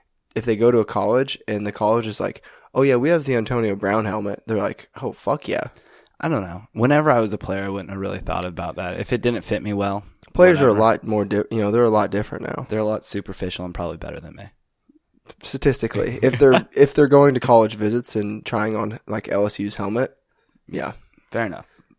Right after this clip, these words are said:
Speaker 2: But since we're talking a little movies, you wanna go ahead and get into our sap M D B?
Speaker 1: Yeah.
Speaker 2: I know we got the same one, so go ahead.
Speaker 1: Yeah, so it's Euphoria. It's a H B O series.
Speaker 2: Mm-hmm.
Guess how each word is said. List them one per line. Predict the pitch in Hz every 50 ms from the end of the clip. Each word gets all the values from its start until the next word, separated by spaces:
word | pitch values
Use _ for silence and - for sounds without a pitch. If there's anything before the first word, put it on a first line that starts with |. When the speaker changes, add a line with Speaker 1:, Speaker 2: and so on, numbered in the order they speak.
| _ -
Speaker 2:
But | 113 107 98 98 - -
since | - - 107 - -
we're | 107 104
talking | - 113 110 117 117 - 120 117 113 117 117 -
a | - 98 92
little | 87 90 87 90 90 95
movies, | 101 95 85 82 76 80 80 107 113 - - - _
you | - - 101
wanna | 101 101 101
go | 98 98 98 98
ahead | 98 101 95 98
and | 101 101 101 95
get | - 95 95 95
into | 98 98 98 98 - - - 104 98 95
our | 95 92 92 95 92
sap | - - 104 95 95 -
M | 101 101
D | 98 101
B? | 98 107 113 127 - _ _
Speaker 1:
Yeah. | - 107 104 98 104 120 - _ _ _ _ _ - 95
Speaker 2:
I |
know | 92 95 98
we | 101 107
got | 113 107 107
the | 117
same | - - 110 113 110
one, | 101 87 92 87
so | - - 92
go | 92 107 104
ahead. | 98 98 95 - - -
Speaker 1:
Yeah, | 107 110 110 104
so | - - 117
it's | 117 - -
Euphoria. | 123 113 - - - 101 107 113 120 127 135 151 - _ _ _ _ _ _ _ _ _ _ -
It's | - 104 107 107 104 - - - - - - - - -
a | 101 104 101 98 98 98
H | - - 113 113 - -
B | 127 117
O | 120 123
series. | - - 117 104 104 104 110 120 - - _ _ -
Speaker 2:
Mm-hmm. | 139 98 95 104